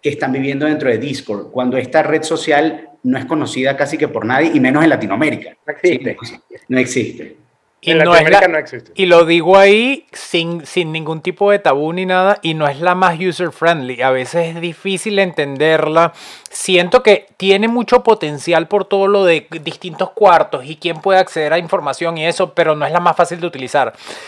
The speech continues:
Speaker 3: Si les parece difícil, métanse en el Discord y estén ahí un rato y la van a ir agarrando poco a poco, pero no es algo que sea súper intuitivo.
Speaker 2: Y ahora a la pregunta que hiciste y haciendo un disclaimer,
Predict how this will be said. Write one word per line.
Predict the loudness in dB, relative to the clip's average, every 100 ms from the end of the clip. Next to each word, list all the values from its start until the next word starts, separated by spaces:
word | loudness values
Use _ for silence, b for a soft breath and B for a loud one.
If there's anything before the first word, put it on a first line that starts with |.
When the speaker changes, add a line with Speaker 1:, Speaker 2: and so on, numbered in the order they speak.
| B
Speaker 3:
Si | -2 4
les | 6 6
parece | 8 6 4 2
difícil, | 0 0 -2 -2 -4
métanse | -2 0 2 0 0
en | -2 -4
el | -4
Discord | -6 0 0 0 -4
y | -10 -4 -4
estén | -2 -4 0
ahí | 2 2
un | 0
rato | 6 6 6
y | 2
la | 2
van | 2 0
a |
ir | 0 2
agarrando | 4 4 6 2 2 2
poco | 2 4
a | 4
poco, | 4 4 2 4
pero | 2
no | 4
es | 2
algo | 0 0 0
que | -2
sea | 2 2
súper | 2 -2 2 2
intuitivo. | 0 -10 -10 -10 -12 -16 _ _ b b b
Speaker 2:
Y | 2
ahora | 6 6
a | 6 6
la | 6
pregunta | 4 4 2 2 2 2 0
que | -6
hiciste | -2 -4 0 2 2
y | 2
haciendo | -2 -2 -4
un | -2
disclaimer, | -2 2 4 4 2 -2